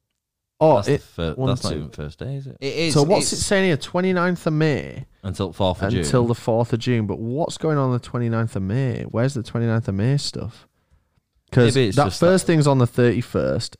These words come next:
Speaker 1: and then you've got the first, second, third is the main shit. And then you've got that stuff on the fourth at the
Speaker 2: Yeah.
Speaker 1: bottom.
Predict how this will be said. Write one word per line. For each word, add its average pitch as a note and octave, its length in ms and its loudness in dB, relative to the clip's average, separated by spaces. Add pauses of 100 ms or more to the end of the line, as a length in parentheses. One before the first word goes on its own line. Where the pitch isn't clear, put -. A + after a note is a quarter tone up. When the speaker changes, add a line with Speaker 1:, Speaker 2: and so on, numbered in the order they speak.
Speaker 1:
and A2+ 100 2
then A#2 80 4
you've A2+ 100 2
got A#2 80 4
the - 60 -4
first, D#3 320 2
second, C3+ 300 0
third G#2+ 320 4
is G#2 120 2
the G#2 80 0
main G#2+ 600 2
shit. - 420 -6 (1040)
And B2 100 4
then A#2 140 4
you've A2 100 4
got A#2+ 160 0
that A2+ 180 0
stuff - 320 -2
on A2+ 120 0
the G#2 80 0
fourth A2+ 480 2
at - 60 -4
the G2+ 60 -2
Speaker 2:
Yeah. A2 60 -8
Speaker 1:
bottom. F2+ 440 -4